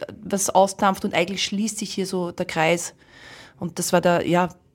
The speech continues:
deshalb haben wir das gemacht. Also ausschlaggebend, und das finde ich so spannend, war, war eigentlich ein Riesenfehler, den wir gemacht haben. Wir haben vor mittlerweile eineinhalb Jahren ein Musterzimmer gemacht, das total daneben ging. Also das war vom Design, würde ich mal jetzt mal sagen, bemüht.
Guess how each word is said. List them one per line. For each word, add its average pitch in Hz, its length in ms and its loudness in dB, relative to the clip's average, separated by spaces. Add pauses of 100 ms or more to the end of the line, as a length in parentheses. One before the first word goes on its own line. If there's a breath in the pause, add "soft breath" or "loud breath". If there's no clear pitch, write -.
(200)
deshalb - 240 -4
haben 175 100 0
wir 175 40 -2
das 175 120 -4
gemacht. 175 340 2
Also - 160 -2
ausschlaggebend, 190 640 0
und 175 80 -4
das 180 120 -4
finde 175 180 -6
ich - 80 -8
so - 80 -6
spannend, 185 460 0
war, 175 400 4
war 170 80 0
eigentlich 175 260 -4
ein 185 80 -4
Riesenfehler, 196 520 -2
den 180 140 -2
wir 180 60 -4
gemacht 180 380 -2
haben. 220 160 4 (680 loud breath)
Wir 190 120 0
haben 180 140 0
vor 180 300 0 (240)
mittlerweile 180 340 -4
eineinhalb 180 400 0
Jahren 180 220 2
ein 185 180 2
Musterzimmer 202 540 2
gemacht, 196 400 -2
das - 280 -4 (360)
total 165 300 0
daneben 165 320 -2
ging. 160 180 -2 (760 loud breath)
Also 180 180 2
das 175 140 0
war 180 100 2
vom 180 160 -2
Design, 175 440 2
würde 185 120 0
ich 180 80 -4
mal 185 80 0
jetzt 180 140 -6
mal 180 140 2
sagen, 170 380 2 (100)
bemüht. 185 480 4